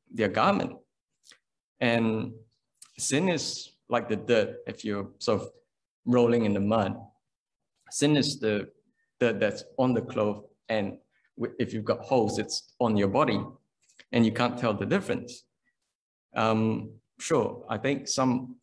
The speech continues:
Christians, we do trip and fall sometimes, but we get up again straight away. We turn to God, we brush off the dirt that we've got in us. But those,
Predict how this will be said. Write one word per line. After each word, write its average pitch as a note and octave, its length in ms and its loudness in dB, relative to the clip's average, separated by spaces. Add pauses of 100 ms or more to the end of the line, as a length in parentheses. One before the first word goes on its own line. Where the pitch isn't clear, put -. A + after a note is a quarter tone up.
Christians, A2 680 -2
we A#2+ 180 2
do B2 340 2 (100)
trip - 240 -4
and G#2+ 180 -4
fall C#3+ 200 2
sometimes, - 800 -4 (300)
but A2 100 0
we A#2 120 2
get A2 200 2
up C3+ 160 2
again G#2+ 400 2
straight A#2 320 0
away. A2 440 2 (440)
We - 140 -8 (160)
turn C#3+ 220 2
to C3 100 2
God, G#2+ 420 2
we A2 80 -6
brush B2+ 320 0
off - 340 -2 (300)
the A2 80 -10
dirt G#2+ 300 0
that G#2 120 0
we've G#2 300 -8
got A2+ 220 2
in C#3+ 160 2
us. - 340 -6 (560)
But A#2+ 180 2
those, D#3+ 480 2